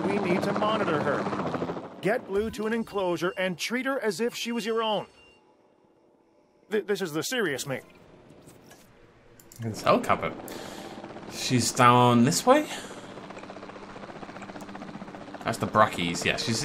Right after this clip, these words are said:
Speaker 2: she's in this area. I just figured we'll do this manually. Why not? Get involved a little bit. Get our helicopters <laughs> dirty.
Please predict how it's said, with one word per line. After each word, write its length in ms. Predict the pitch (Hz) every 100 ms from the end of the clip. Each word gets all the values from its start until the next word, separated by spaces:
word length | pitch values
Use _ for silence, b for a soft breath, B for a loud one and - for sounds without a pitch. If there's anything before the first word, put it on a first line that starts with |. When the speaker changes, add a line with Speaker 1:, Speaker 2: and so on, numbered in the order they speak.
| 120
Speaker 2:
she's 200 | 135 123
in 80 | 104
this 140 | 87
area. 300 | 82 71 76 - - - - - - - - -
I 60 |
just 180 | 165 -
figured 220 | 208 180
we'll 80 | 156
do 120 | 147
this 160 | 131 117
manually. 460 | 101 95 90 82 95 - - - - -
Why 200 | 107 104
not? 200 | 98 113
Get 140 | 170
involved 400 | 156 139 135 127
a 60 | 135
little 200 | 131 123
bit. 280 | 127 120 113 - - - - - - -
Get 120 | 156
our 100 | 139
helicopters 580 | 143 127 123 123 - 127
<laughs> 0 |
dirty. 500 | 143 131 123 123 113